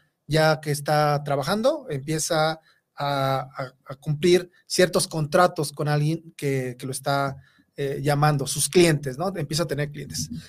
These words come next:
La otra alternativa es una persona que estuvo juntando dinero y dice, "Hasta acá voy a trabajar en esta empresa, voy a renunciar,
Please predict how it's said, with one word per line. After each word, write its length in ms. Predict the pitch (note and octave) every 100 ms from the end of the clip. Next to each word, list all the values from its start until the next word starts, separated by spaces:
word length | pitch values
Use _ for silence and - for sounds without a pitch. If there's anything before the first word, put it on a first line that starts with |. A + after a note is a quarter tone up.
| - -
La 100 | G3
otra 140 | C4
alternativa 440 | C4 G3+ E3+ G3+ G#3+
es 80 |
una 160 | A#3 G#3
persona 360 | F3+ F#3+ G3+ G3+
que 180 | E3+
estuvo 260 | D#3+ - B3+
juntando 380 | A3+ F#3 G3+ F#3+
dinero 380 | D#3+ F3 A#3+ -
y 60 |
dice, 320 | D#3 - D#3+ D3+
"Hasta 220 | C#3 -
acá 180 | D3 G#3+
voy 120 | B3
a 60 | B3
trabajar 380 | D#3+ D3 F3+
en 100 | F3+
esta 200 | E3+ -
empresa, 420 | D3+ E3 F#3 A3 A3 _ - _ -
voy 140 | E3
a 60 | D#3+
renunciar, 600 | D3 D3 C#3+ D#3 -